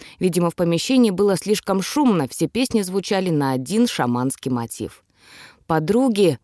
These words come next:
проговорила оттаившая блондинка и решительно подтянула лиф красного платья, сползшей на груди. "Помните, что из чужих рук ничего не пьем, а если пьем, то хорошо закусываем. Вперед!" Она уверенно шагнула,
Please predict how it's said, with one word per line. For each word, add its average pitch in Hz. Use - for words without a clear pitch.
проговорила 170
оттаившая 165
блондинка 165
и 185
решительно 190
подтянула 175
лиф 175
красного 165
платья, 202
сползшей 156
на 151
груди. 135
"Помните, 196
что 208
из 208
чужих 220
рук 233
ничего 208
не 240
пьем, 165
а 180
если 185
пьем, 254
то 190
хорошо 196
закусываем. 170
Вперед!" 160
Она 240
уверенно 269
шагнула, 190